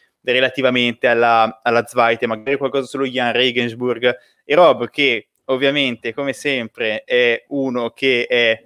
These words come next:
eh, diciamo che se gli dai il dito poi la mano se la prende, ed è la nostra grande fortuna, eh, assolut-, <laughs> sia chiaro, <laughs> questa, ci ha fatto un meraviglioso intro, eh, in cui ha fatto un, fa un po' un riassunto, anzi meglio un indice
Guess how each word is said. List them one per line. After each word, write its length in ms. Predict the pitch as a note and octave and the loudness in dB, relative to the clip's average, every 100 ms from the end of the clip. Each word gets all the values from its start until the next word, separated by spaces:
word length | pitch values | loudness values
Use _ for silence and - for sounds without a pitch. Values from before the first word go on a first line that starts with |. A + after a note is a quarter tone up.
| - _ - | -18 _ -12
eh, 100 | A#2 | -10
diciamo 300 | A#2 D3 D3 | -4 -2 -2
che 140 | D3 | -4
se 160 | C#3 D#3 | -2 -2
gli 180 | D3+ D#3 | -2 0
dai 180 | D#3+ D#3 | 2 0
il 100 | C3+ | -2
dito 400 | E3 D3+ C3+ A2+ | -2 0 0 2
poi 140 | D3+ | 2
la 80 | C3 | 4
mano 220 | C3+ C3 | 2 0
se 100 | C3+ | 0
la 100 | C3+ | -2
prende, 440 | C#3 C3+ A#2+ C#3+ | 0 -2 0 0
ed 140 | C#3 B2+ | 2 2
è 60 | |
la 140 | A#2+ A#2+ | 2 4
nostra 340 | C3+ - C3+ | 2 2 -2
grande 320 | B2 C3+ B2+ | 0 0 0
fortuna, 640 | - A#2+ - C#3+ B2 A2 B2 | -4 -8 -4 -2 -2 0 0
eh, 60 | A#2 | -2
assolut-, 560 | A2+ - A#2 G#2+ B2+ | -6 -12 -12 -12 -12
<laughs> 0 | |
sia 160 | C#3 C3+ | -6 -4
chiaro, 480 | - D3+ C3+ B2 - F3+ D3+ F#3 | -2 0 0 0 -4 -12 -6 -2
<laughs> 280 | F#3 G#3+ - | -2 -2 -8
questa, 640 | - F#3+ D#3+ - F3 F3 - - | -2 0 0 0 0 -2 -8 0
ci 60 | |
ha 40 | F#3 | 2
fatto 220 | F3+ D3+ | 2 -2
un 60 | |
meraviglioso 640 | D#3+ G3+ F3+ D#3 E3 D#3+ G#3+ | -2 0 0 -2 -4 -2 -2
intro, 600 | D3+ A#2 - C#3 F3+ F#3 _ _ | -4 -8 -6 -2 -2 -4 _ _
eh, 280 | C3 A#2+ A#2+ | -4 0 0
in 120 | B2+ | -2
cui 320 | - C3+ B2+ B2 | -8 -8 -4 -2
ha 60 | |
fatto 280 | C3 B2+ B2+ | -2 -4 -6
un, 100 | A#2+ - | -10 -4
fa 160 | C#3 | -2
un 100 | C3 | -2
po' 140 | D3 D3 | 0 0
un 60 | |
riassunto, 560 | D#3 F#3+ - C3+ B2+ F3 | 0 -4 -8 -8 -6 -4
anzi 280 | C#3 A2 B2+ | -4 -6 -8
meglio 220 | A#2 D3 | -8 -6
un 80 | C#3+ | -6
indice 540 | A2 G#2+ A#2 F#3+ | -8 -10 -6 -6